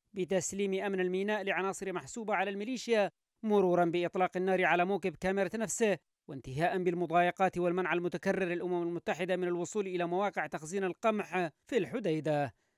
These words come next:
تصعيد الحكومة ليس موجها ضد الحوثيين فقط، بل تطور إلى امتعاض باد في تصريحات قادتها، ومنهم رئيس الوزراء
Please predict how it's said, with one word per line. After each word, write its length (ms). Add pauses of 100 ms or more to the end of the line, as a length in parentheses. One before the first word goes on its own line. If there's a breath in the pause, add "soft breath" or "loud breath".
تصعيد 460
الحكومة 520
ليس 260
موجها 460
ضد 220
الحوثيين 560
فقط، 600 (300)
بل 200
تطور 460
إلى 160
امتعاض 420
باد 640 (260)
في 160
تصريحات 540
قادتها، 600
ومنهم 420
رئيس 280
الوزراء 520